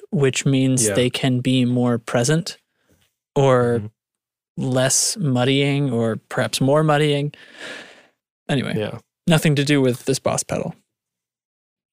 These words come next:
Speaker 2: Oh, yeah. Man, that was a cool pedal. That's the one that doesn't have any knobs. It's all little buttons.
Speaker 1: Right. Was that, what episode did we talk about that?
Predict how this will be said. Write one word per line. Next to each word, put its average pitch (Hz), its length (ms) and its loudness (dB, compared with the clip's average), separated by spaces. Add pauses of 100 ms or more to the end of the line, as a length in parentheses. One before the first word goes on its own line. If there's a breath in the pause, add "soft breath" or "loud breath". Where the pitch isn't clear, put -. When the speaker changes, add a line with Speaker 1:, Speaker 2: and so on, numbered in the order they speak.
(380)
Speaker 2:
Oh, 107 100 -2
yeah. 98 140 -6 (320)
Man, 104 140 0
that 104 80 0
was 104 120 -2
a 101 40 -6
cool 107 180 -2
pedal. 104 300 -2
That's 131 200 2
the 170 100 2
one 151 200 4
that 123 140 2
doesn't 117 240 0
have 117 180 0
any 107 180 -2
knobs. 98 480 -4
It's 110 140 -8
all 110 180 -2
little 104 220 -2
buttons. 107 580 -6
Speaker 1:
Right. 131 360 -2 (800 soft breath)
Was 147 160 2
that, 185 260 4
what 175 120 2
episode 170 440 -2
did 127 120 -4
we 131 80 -2
talk 131 200 -4
about 123 160 -4
that? 120 260 -8